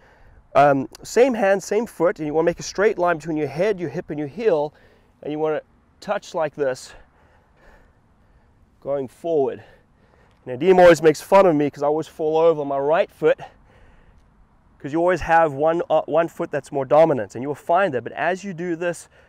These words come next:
you'll start to improve your balance. Now, you can always ha-, hold on to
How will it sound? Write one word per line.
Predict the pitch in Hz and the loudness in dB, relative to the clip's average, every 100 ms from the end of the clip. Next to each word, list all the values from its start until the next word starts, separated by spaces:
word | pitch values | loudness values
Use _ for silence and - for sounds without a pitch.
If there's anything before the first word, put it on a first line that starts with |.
| _ | _
you'll | - 143 | -14 -8
start | 160 156 | -4 -4
to | - | -6
improve | 139 - 170 143 | -14 -6 -4 -4
your | 135 | -2
balance. | 147 139 107 - | 0 2 0 -4
Now, | 135 | -4
you | 131 | -4
can | 165 | -4
always | 180 156 | -4 -4
ha-, | - 185 | -8 -10
hold | - 175 185 | -8 -2 0
on | 175 165 | 0 -2
to | - 147 | -8 -12